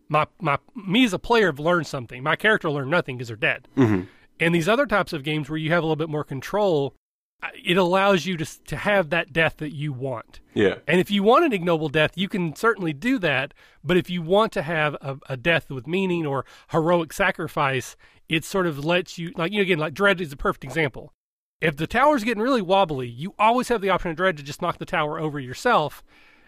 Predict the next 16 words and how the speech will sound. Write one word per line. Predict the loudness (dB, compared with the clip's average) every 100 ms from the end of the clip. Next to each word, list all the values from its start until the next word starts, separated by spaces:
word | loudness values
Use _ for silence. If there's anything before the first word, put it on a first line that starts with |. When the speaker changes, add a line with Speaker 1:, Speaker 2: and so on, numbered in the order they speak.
| _
Speaker 1:
and | 0 0
choose | 0 2 2 0
your, | -2 -2 -4 -8
your | -4 -2
way | 2 2
out. | 2 0 -4 -20 -2
Speaker 2:
Right. | 2 4 2 -2
Speaker 1:
You | 0
know, | 0 0
uh, | -2 -2 2
All | 6
Out | 6
of | 4
Bubblegum, | 2 2 2 0 0 -2
I | 0 0
can | 0 -2 -2